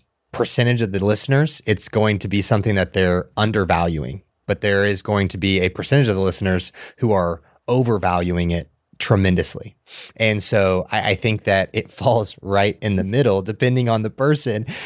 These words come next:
because it, it could be something where you're spending far too much time trying to make your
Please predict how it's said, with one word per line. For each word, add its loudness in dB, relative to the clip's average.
because 0
it, -2
it 0
could 2
be 0
something 0
where 2
you're -4
spending 0
far 2
too -2
much 0
time 0
trying 0
to 0
make 2
your 0